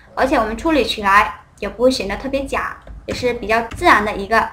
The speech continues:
那么处理这，这类型的图片的话，我们就可以用这类型的磨皮方法。这个是，是我们通道配合曲线的磨皮大法。好，大家要注-，用的时候要注意它的高光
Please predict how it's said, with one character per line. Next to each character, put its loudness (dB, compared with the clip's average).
那 0
么 0
处 2
理 4
这， -4
这 0
类 6
型 -4
的 -2
图 -6
片 -2
的 0
话， 2
我 -4
们 -4
就 0
可 -2
以 -2
用 -2
这 2
类 6
型 -8
的 2
磨 -2
皮 -6
方 2
法。 -2
这 8
个 10
是， 2
是 2
我 2
们 -4
通 4
道 8
配 0
合 -2
曲 -4
线 2
的 -2
磨 0
皮 -4
大 2
法。 -2
好， 6
大 4
家 8
要 6
注-， -4
用 6
的 4
时 -4
候 6
要 2
注 -6
意 0
它 0
的 -2
高 6
光 8